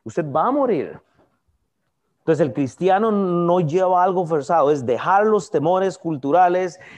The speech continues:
es dejar las apariencias, y es por eso que la religión no nos lleva a ningún lado, porque la religión nos lleva a una apariencia. Llegamos todos los días, nos sentamos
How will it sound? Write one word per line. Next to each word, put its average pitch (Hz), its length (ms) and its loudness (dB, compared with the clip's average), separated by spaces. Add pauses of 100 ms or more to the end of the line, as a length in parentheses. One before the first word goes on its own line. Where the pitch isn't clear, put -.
(100)
es 156 160 0
dejar 165 260 0
las 175 160 -2
apariencias, 180 880 0 (240)
y 143 160 0
es 165 100 2
por 208 200 -2
eso 208 180 -2
que 233 80 -6
la 196 160 0
religión 147 720 -4
no 180 80 -4
nos 185 180 -6
lleva 185 240 -2
a 180 60 -6
ningún 160 320 -6
lado, 143 380 -4 (460)
porque 156 200 -4
la 156 140 0
religión 147 500 -2
nos 202 200 -4
lleva 185 300 0
a 151 180 -8
una 170 440 -6
apariencia. 143 1040 -8 (340)
Llegamos 135 440 -6
todos 170 180 0
los 156 140 -4
días, 170 260 -4
nos 156 160 -6
sentamos 180 640 -8